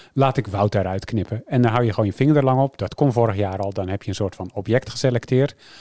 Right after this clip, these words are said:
Ehm, eh, maar nu staat daarbij, "Voeg sticker toe." En dan doe je "voeg sticker toe", kan je een outline omheen doen. Dus dan komt er een mooi wit randje eromheen. Of je doet, eh,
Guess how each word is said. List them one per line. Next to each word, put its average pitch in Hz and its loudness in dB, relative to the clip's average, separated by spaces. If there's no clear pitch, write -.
Ehm, 95 -2
eh, 104 -4
maar 117 0
nu 185 4
staat 104 0
daarbij, 92 -4
"Voeg - -2
sticker - -2
toe." 101 -2
En 123 -4
dan 110 -2
doe 110 0
je 104 -2
"voeg - -12
sticker - 0
toe", 156 -2
kan 107 2
je 101 2
een 113 -4
outline 156 4
omheen 147 2
doen. 170 -2
Dus 117 -2
dan - -18
komt 101 -8
er 95 -6
een 95 -4
mooi 113 2
wit 98 -2
randje 104 -2
eromheen. 110 0
Of 87 -10
je - -20
doet, 87 -14
eh, 92 -8